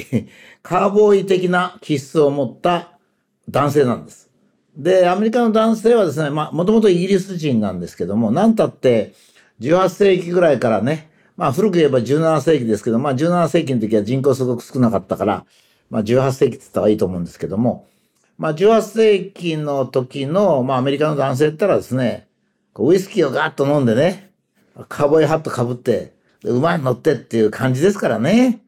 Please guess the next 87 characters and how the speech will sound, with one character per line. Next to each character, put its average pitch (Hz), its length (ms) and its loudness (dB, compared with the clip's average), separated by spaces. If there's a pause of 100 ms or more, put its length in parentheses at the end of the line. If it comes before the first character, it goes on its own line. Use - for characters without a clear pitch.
(500)
ま 170 120 0
あ、 165 60 2
今 226 300 2
の 202 120 0
人 175 200 0
に 170 80 -2
比 165 60 -8
べ 156 80 2
れ 165 260 2
ば 151 120 2
随 165 260 2
分 170 180 -4
気 - 100 -14
性 202 300 0
も 190 160 0
荒 185 180 2
い 185 140 0
し - 100 -12
で 101 140 -2
す - 120 -18
ね、 101 380 -4 (340)
男 226 300 0
性 240 440 4
的 202 340 -4
っ 233 80 -6
つ - 140 -20
っ - 40 -20
た 220 100 2
ら 160 100 2
ま 131 80 0
た - 140 -14
ね、 117 300 0 (220)
あ 127 100 -4
の、 131 280 0 (280)
お 123 120 -2
と 160 100 -4
な 160 160 2
し 208 200 0
い 170 40 0
男 131 240 2
性 123 360 4
に 120 280 -2
ご 127 140 2
迷 147 120 2
惑 113 160 0
か 110 140 0
け 107 80 0
ち 104 100 0
ゃ 92 60 0
う - 20 -4
ん 87 40 -6
で 85 80 -6
す - 40 -14
け 104 80 -2
ど 104 100 0
も、 131 320 0 (500)
ま 208 200 2
あ、 151 60 0
女 139 160 4
性 170 220 2
に 170 80 0
ま 165 140 2
ず 117 80 -2
だ 101 100 0
ら 107 140 2
し 113 100 -6
な 95 140 0
い 69 40 -8
ん - 40 -14
で - 80 -20
す。 - 80 -20 (420)
勢 196 460 2
い - 20 2
が 107 160 2
あ - 20 -2
る 107 120 -4
ん 110 40 -10
で - 60 -18
す - 160 -20
よ。 - 80 -20 (560)
な 151 140 0
ん - 20 -4
か 135 140 0
あ - 20 0
ん 156 80 -6
ま 170 120 0
り 170 200 -2